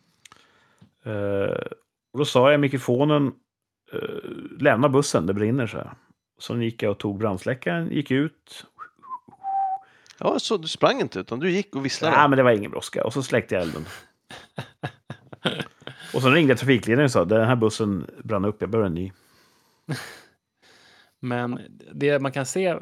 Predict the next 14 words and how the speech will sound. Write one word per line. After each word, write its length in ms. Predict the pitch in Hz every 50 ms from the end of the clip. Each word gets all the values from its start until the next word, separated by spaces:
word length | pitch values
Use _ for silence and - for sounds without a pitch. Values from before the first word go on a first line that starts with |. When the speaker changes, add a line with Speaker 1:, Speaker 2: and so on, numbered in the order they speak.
| - -
Speaker 3:
ibland 360 | - 135 127 123 117 117 110
på, 360 | - 123 120 120 120 120 117 117
på 200 | - 123 117 113
YouTube, 680 | 110 117 127 127 123 127 127 - 123 120 113 113 117 113 - _ - - - - _ _ _
när 80 | - 117
man 140 | 117 117 110
ser 420 | - - 110 110 113 117 113 - _
när 80 | - 110
folk 220 | - 131 120 -
ska 100 | - 120
släcka 460 | - - - 123 - - - - 139
bränder 800 | 117 117 - - _ - 127 120 117 113 110 110 113 110 107 107 107 _ _ _ _ _ _ _ _ _ _ _ - - _
i 100 | 123 107
fordon 540 | - 139 123 110 107 110 110 117 117 113